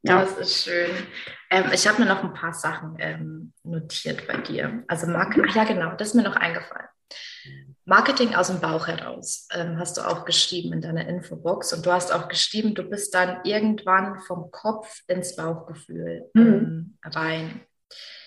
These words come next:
Speaker 2: War das einfach für dich? Also,
Speaker 1: Hm.
Speaker 2: es ist
Speaker 1: Hm.
Speaker 2: das so, diese, also meine ganze Arbeit basiert eigentlich da drauf, ne, im Business von innen nach außen. <laughs>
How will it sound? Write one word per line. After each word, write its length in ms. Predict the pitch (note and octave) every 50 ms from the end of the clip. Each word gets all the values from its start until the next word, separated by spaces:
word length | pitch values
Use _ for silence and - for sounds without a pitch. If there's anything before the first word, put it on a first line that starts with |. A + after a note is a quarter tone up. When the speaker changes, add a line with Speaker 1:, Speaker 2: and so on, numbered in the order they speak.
| - - - - - _ _ _ _ _ _ _ _ _ _ _ _ _ _ _ _ _ _ _ _ _ _ _ _ _ _ _ _ _ _ -
Speaker 2:
War 140 | E3 F3+
das 140 | A3+ C#4+ - -
einfach 340 | - F#3+ A3+ - - E4
für 180 | - - E4+ D#4+
dich? 400 | - E4 F#4 F#4+ F#4 - - - - - _ _ -
Also, 140 | G3+ G3 G3+ G3 E3+ - - - - - - _ _ _ _ _ -
Speaker 1:
Hm. 420 | F#3+ F#3+ F#3 F3+ F#3 - - - _ -
Speaker 2:
es 100 | - G3
ist 100 | F#3+ F#3+
Speaker 1:
Hm. 60 | F#3
Speaker 2:
das 160 | A3+ A3 -
so, 120 | A3+ G#3+
diese, 340 | G#3+ G#3+ G#3+ G#3+ - - - -
also 240 | F#3 F#3+ F#3 E3+ - - - - -
meine 240 | F3+ F3 F3 F3 E3+
ganze 400 | - F3 F#3+ A#3 - - - -
Arbeit 680 | - F3+ G3+ G3 F3+ E3+ F3 F3+ F#3 F#3+ - - - - - -
basiert 420 | F#3 F#3 F#3 - F#3+ G3+ G3+ G3+
eigentlich 420 | - E3+ E3 E3+ E3 D#3+ - - -
da 560 | D#3+ D#3+ E3 E3+ F3 F3 F3+ F3 - - - -
drauf, 480 | - D3 D3+ D3+ D3+ D#3 D#3+ D#3+ -
ne, 380 | D#3+ D#3 E3+ F#3 G3+ G3+ - -
im 380 | - - E3 E3 E3 E3 E3 -
Business 400 | - F#3+ F#3+ - E3+ F3 E3+ -
von 140 | - E3+ -
innen 300 | - E3+ F3+ F3+ E3+ D#3+
nach 220 | D#3+ D#3+ D#3 - D#3
außen. 440 | D#3 D3+ E3 D#3+ - - A#3+ B3 A3+
<laughs> 60 | A#3+